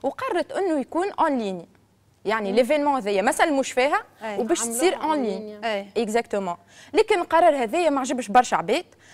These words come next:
Speaker 1: على خاطرهم الغاو ليديسيون تاع ألفين وعشرين.
Speaker 2: مهم.
Speaker 1: دونك تعملت فيرتويلمون، وفي ألفين وواحد وعشرين كانت فما برشا عباد ديجا، فما برشا ايفينمونات نتاع دي جو اخرين.
Speaker 2: مم.
Speaker 1: معناها فما عباد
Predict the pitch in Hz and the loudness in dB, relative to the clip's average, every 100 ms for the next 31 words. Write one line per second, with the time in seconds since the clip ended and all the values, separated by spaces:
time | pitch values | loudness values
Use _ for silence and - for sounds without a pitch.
0 | - - 254 269 320 294 254 208 - 214 | -14 -2 2 4 4 2 0 -2 -2 0
1 | 247 220 208 175 190 285 320 254 175 202 | 2 2 0 -4 -4 0 0 0 -4 -4
2 | 285 240 185 - 214 359 _ - 254 285 | -2 -2 -2 -4 -4 -6 _ -10 -8 -6
3 | 302 254 240 240 233 269 233 175 220 - | 2 4 4 -2 0 2 2 0 -4 -4
4 | - 180 175 196 392 - _ _ 233 - | 0 2 2 2 0 -4 _ _ -6 0
5 | - 311 381 349 277 226 202 190 - 294 | 2 2 2 2 2 4 2 2 -2 -4
6 | 440 - _ _ - 415 339 392 381 277 | -4 -6 _ _ 2 2 2 0 0 2
7 | 214 349 - 226 202 349 381 - - - | 4 4 2 -6 -2 -2 -2 -8 -20 -8
8 | 208 285 302 392 - _ _ _ - - | 0 0 2 0 -2 _ _ _ -12 0
9 | 339 339 320 359 339 262 302 285 285 311 | 2 6 4 4 -2 0 0 0 0 -2
10 | 277 262 233 233 269 - - 202 190 _ | -2 -2 -2 -2 -2 -2 -6 -8 -8 _
11 | 247 247 220 208 208 233 349 359 254 202 | -10 -10 -10 -12 -6 -2 0 -2 -4 -8
12 | - - - 349 359 254 220 370 359 254 | -14 -20 -2 2 2 0 0 0 -2 -6
13 | - | -12